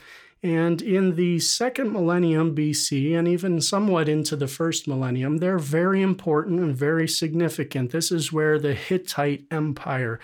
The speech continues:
was located. We have an old Hittite Empire and a new Hittite kingdom.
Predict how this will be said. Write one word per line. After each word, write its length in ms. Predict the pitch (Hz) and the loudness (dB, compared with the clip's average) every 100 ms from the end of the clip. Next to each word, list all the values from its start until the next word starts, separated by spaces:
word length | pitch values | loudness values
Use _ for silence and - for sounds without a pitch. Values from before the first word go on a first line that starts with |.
| - - - | -16 -18 -2
was 240 | 151 143 | 0 0
located. 840 | 139 135 143 135 - 135 120 110 107 - - - - | 0 0 0 -2 -4 -4 -2 -8 -10 -20 -20 -20 -6
We 120 | 156 | -2
have 200 | 139 147 | 0 0
an 120 | 135 - | -2 -2
old 360 | 180 180 180 175 | 0 2 2 0
Hittite 500 | 175 170 180 170 180 | -4 -2 -2 -2 0
Empire 580 | 160 165 160 165 165 | -2 -2 -2 0 2
and 140 | 160 151 | 2 0
a 40 | |
new 460 | 147 170 185 165 135 - _ _ | 0 2 2 2 -2 -8 _ _
Hittite 560 | 160 156 147 139 131 | -4 -2 -2 -2 -4
kingdom. 560 | - 151 139 131 117 95 | -6 -2 -2 -2 -4 -8